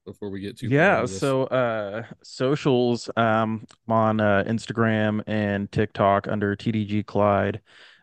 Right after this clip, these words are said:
Speaker 2: Uh, then I, of course, manage T L O Outdoors. That's T L O Outdoors, um, which we're on pretty much every single, uh, social media, uh, platform.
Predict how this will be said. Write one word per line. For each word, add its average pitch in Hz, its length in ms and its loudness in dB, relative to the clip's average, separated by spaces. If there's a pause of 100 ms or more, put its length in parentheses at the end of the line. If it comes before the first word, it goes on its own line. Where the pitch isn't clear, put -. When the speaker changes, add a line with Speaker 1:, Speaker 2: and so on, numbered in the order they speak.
Speaker 2:
Uh, 107 280 4
then 107 160 0
I, 104 160 0 (280)
of 104 100 -4
course, 104 320 0
manage 107 500 0
T - 160 0
L 113 180 4
O 107 160 4
Outdoors. 104 800 0
That's 98 420 -4
T 117 440 -2 (160)
L 104 440 0
O 117 400 2 (180)
Outdoors, 107 640 -2 (340)
um, 104 400 2
which - 360 -4
we're 104 200 -2
on 101 240 -4
pretty 107 240 -4
much 101 320 -4
every 104 360 -4
single, 98 680 -2
uh, 87 300 -2
social 101 380 -4
media, 101 640 -2 (720)
uh, 95 220 2
platform. 113 800 0